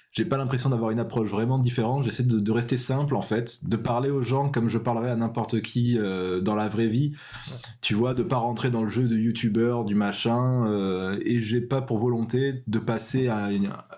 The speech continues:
Speaker 1: à une production bi-, supérieure, tu vois, à vraiment faire des trucs de fou. Euh, j'aime bien comme je suis, je pense, et c'est cette proximité aussi que les gens ressentent, mine de rien, que ce soit conscient ou pas.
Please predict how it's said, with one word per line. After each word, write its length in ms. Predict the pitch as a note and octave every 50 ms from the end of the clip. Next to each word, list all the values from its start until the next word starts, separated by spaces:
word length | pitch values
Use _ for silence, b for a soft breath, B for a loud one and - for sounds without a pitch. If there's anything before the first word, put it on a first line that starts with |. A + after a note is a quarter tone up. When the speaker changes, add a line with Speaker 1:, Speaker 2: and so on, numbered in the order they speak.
| - - -
Speaker 1:
à 80 | -
une 120 | - A#2 A#2
production 680 | - C3+ B2 A#2+ A#2+ - - C#3 C3+ C#3 B2+ G#2 G2
bi-, 300 | G2 - - G2+ G2+ A2
supérieure, 500 | A2 - C3+ B2+ C#3 B2+ B2 C3 C3+ C3+
tu 140 | - - A2+
vois, 380 | G#2+ A2+ A#2+ A#2+ A#2 A2+ A2 G#2+
à 20 |
vraiment 420 | G2+ G2 G2 - G#2+ A2+ A#2 B2 B2
faire 180 | - B2 A2+
des 80 | A2 G#2
trucs 200 | - - A2 A2
de 80 | A#2
fou. 280 | A2+ - C#3+ D#3 E3 E3 B B B B B B B B B B B B - A2
Euh, 120 | G#2+ G#2+
j'aime 240 | G2+ B2 B2+ B2+ B2+
bien 220 | C3 D3+ D#3 D#3+
comme 220 | - D#3+ D3 C#3 B2+
je 80 | C3+
suis, 360 | B2+ B2+ - - C#3+ D#3 E3+
je 100 | E3 - -
pense, 180 | D3 D3+ D3
et 80 | C#3 B2
c'est 100 | B2+ A#2+
cette 160 | - A#2+ -
proximité 480 | - B2+ B2 - - B2 A#2+ A2+ - C3+
aussi 360 | C3+ B2 B2 - - C#3+ C#3+
que 100 | C#3+ B2+
les 160 | A2+ G#2+ G#2+
gens 180 | G2 A#2 B2+ A#2+
ressentent, 460 | A2+ A#2+ A#2 - C#3 C3+ C#3 C3 -
mine 120 | A2+ A2
de 60 | A2+ A2
rien, 140 | B2 C3+
que 60 | B2+ -
ce 60 | -
soit 120 | - G#2
conscient 320 | - G#2+ G#2 - A#2+ A2 A2
ou 60 | -
pas. 240 | - A#2+ - -